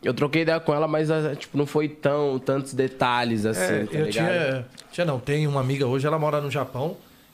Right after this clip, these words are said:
Speaker 2: E ela primeiro fez o Ídolos e depois ela foi pro The Voice, foi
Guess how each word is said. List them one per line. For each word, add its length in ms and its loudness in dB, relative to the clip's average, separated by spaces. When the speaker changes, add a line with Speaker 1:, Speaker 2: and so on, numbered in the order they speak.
Speaker 2:
E 60 -2
ela 120 2
primeiro 360 -2
fez 420 -2
o 360 -4
Ídolos 580 -4
e 100 -6
depois 320 -4
ela 120 0
foi 140 -8
pro 100 -14
The 120 -4
Voice, 480 -4
foi 340 -4